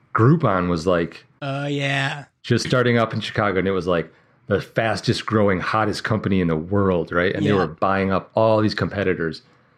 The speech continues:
Speaker 1: and got a bunch of funding and hire. I have a lot of friends who worked at Groupon as developers and designers, and I, I still work with, uh, one of my coworkers worked at Groupon for five years.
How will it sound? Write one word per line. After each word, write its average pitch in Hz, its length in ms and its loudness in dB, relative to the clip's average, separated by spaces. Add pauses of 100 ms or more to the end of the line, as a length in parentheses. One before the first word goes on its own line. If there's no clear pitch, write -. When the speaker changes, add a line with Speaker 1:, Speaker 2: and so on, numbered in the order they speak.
(340)
Speaker 1:
and 92 260 -4
got 87 160 0
a - 20 0
bunch 87 240 -4
of 90 80 -14
funding 117 720 2 (520)
and 87 540 -2 (880)
hire. 120 440 0
I 117 120 2
have 110 240 -2
a 92 60 0
lot 98 260 2
of 101 80 -2
friends 107 280 0
who 107 100 0
worked 101 180 0
at - 60 -16
Groupon 90 360 2
as 80 100 0
developers 85 520 0
and 78 80 0
designers, 82 480 0
and 82 100 0
I, 82 180 2
I 92 80 2
still 98 280 0
work 92 240 0
with, - 300 -4
uh, 82 240 2 (400)
one - 160 -8 (480)
of 104 80 4
my 92 100 4
coworkers 87 580 -2
worked 92 240 -4
at 82 160 2 (720)
Groupon 82 360 -2
for 87 100 -6
five 87 280 -2
years. 87 340 0